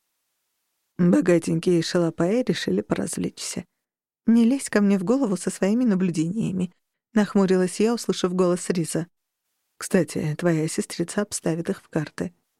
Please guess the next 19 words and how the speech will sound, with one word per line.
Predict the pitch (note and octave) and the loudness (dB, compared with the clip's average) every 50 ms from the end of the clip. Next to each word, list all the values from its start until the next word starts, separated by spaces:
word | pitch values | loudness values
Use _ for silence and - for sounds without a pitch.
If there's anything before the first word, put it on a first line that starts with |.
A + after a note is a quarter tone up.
| _ _ | _ _
«Нечего | A3 A#3 A3+ A3 A#3+ D4 - - A#3+ G3+ F#3+ | 4 6 6 6 4 2 2 0 2 2 4
нос | G3+ G#3+ A3 A3+ - | 4 4 2 2 0
совать». | - - - A#3+ G#3 F#3 F3+ F3 - - - _ _ _ _ _ _ _ _ _ _ _ | -4 0 0 2 2 2 0 -2 -6 -14 -18 _ _ _ _ _ _ _ _ _ _ _
«Тебе | _ - - D#3+ D#3+ D3+ - | _ 0 2 4 4 2 2
это | C#3+ - F3+ | 0 0 0
нравится». | G3 G#3+ B3 B3+ G3 D3+ C#3+ E3+ - - - - - _ _ _ _ _ _ _ _ _ _ _ _ _ _ | 2 2 2 0 -2 -2 -6 -6 -8 -8 -8 -10 -12 _ _ _ _ _ _ _ _ _ _ _ _ _ _
Я | E4+ F#4 F4+ | 0 0 2
плотно | - C#4 C4 B3+ - G#3+ | 2 2 2 2 2 0
сжала | G3 F3+ F3+ G3 F#3+ F#3 F3+ F3 | 2 4 4 4 4 4 2 0
губы, | E3 F3+ B3 C4 B3 C#4 C4+ - _ _ _ _ _ | 2 2 0 2 2 0 -2 -4 _ _ _ _ _
послала | _ G#3+ G3+ - - B3+ C#4 A#3 F#3+ | _ 0 0 2 0 2 2 2 2
Ризу | F3+ G3 G3 F3 E3+ F3+ E3+ - _ | 2 2 2 2 2 0 0 0 _
неприличный | - G#3+ A3 G3 E3+ - F3+ E3 D#3 - - - A3 | 2 2 2 2 2 0 0 0 0 -4 -6 -10 -8
жест | - G3+ B3+ D#4+ - - - - - _ _ _ _ _ _ _ | -2 0 0 0 0 -4 -12 -18 -20 _ _ _ _ _ _ _
и | - A3+ | -2 0
подошла | - D#4+ B3 C4 A3 - - - F3 E3 | 2 2 2 2 0 0 0 0 0 0
к | - | -2
столу | - - - G#3 G3 F#3+ | -2 0 0 0 0 0
сестры. | F#3+ - - - - - - - D3+ E3 | -2 -4 -8 -8 -8 -8 -8 -8 -8 -10